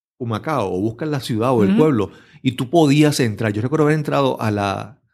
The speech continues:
Speaker 1: a la, al consultorio de un médico y
Speaker 2: Wow.
Speaker 1: veía la cámara y veía a la gente. Entonces, básicamente, ellos lo hacían no por, por, ellos lo hacían para que la gente tuviera conciencia
Speaker 2: Claro.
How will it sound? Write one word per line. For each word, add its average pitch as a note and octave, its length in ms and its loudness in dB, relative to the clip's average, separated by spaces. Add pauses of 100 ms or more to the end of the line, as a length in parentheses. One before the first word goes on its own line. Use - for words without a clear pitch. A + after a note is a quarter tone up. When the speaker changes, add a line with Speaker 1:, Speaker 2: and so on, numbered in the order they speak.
(880)
Speaker 1:
a A2+ 100 -4
la, G2+ 420 0
al F#2+ 80 -4
consultorio B2 600 0
de D#3 60 2
un B2+ 140 0
médico A#2 640 -2 (260)
y - 60 -6
Speaker 2:
Wow. - 140 0
Speaker 1:
veía G2+ 260 -2
la E3 160 0
cámara B2+ 480 0
y B2 100 -6
veía G2+ 340 -4
a D3+ 40 -2
la C#3+ 160 -2
gente. C3+ 520 -2 (480)
Entonces, C#3+ 460 -6
básicamente, E3+ 580 0
ellos D3+ 120 4
lo F#3+ 80 4
hacían F#3 240 0
no E3+ 140 4
por, F#3 200 2
por, C#3+ 400 -4
ellos C#3+ 160 0
lo F3 80 0
hacían F3 220 -2
para B2+ 120 0
que G#2+ 60 0
la G#2+ 60 2
gente C3+ 100 0
tuviera C3+ 240 0
conciencia C#3+ 540 -2
Speaker 2:
Claro. D#3 400 -4